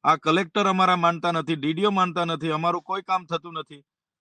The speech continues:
આ તમારા ત્રીસ વર્ષના શાસનમાં તમારા ધારાસભ્યની, સાંસદની હારા-, હાલત કરી નાખી છે. શરમ કરો, શરમ કરો.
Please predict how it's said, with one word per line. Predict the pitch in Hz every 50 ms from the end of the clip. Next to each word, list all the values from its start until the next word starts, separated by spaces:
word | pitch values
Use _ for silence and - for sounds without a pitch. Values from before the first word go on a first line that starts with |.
| _ _ -
આ | - 131 156
તમારા | 165 - 147 135 143 147 151 156 160 160
ત્રીસ | 151 - - 135 147 143 -
વર્ષના | 139 139 139 143 - 147 143 143
શાસનમાં | 135 - 117 110 - - 135 139 135 139 139
તમારા | 123 - 120 123 127 127 131
ધારાસભ્યની, | 123 95 104 107 110 120 120 - 127 120 120 127 123 123
સાંસદની | 113 - 104 107 107 - 123 120 117 127 127
હારા-, | 113 110 107 110 123 131 117 - _ _ _ _ _ -
હાલત | - 113 127 139 135
કરી | - - 139 135 143 135
નાખી | 139 135 127 - 147 135
છે. | 160 175
શરમ | 156 - 117 123 139 147 147
કરો, | 127 - 139 143 160
શરમ | 156 - 123 123 143 151 151
કરો. | - - 147 151 175 190 208